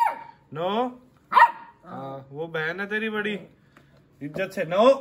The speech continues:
नो, नो, नो, दिख रहा है? नो, नो, नो,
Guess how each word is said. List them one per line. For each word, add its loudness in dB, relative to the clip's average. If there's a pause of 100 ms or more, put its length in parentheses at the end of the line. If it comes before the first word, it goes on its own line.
(120)
नो, 0
नो, 0 (800)
नो, -4 (360)
दिख -6
रहा 2
है? 0 (1160)
नो, 6 (520)
नो, -4 (3500)
नो, 4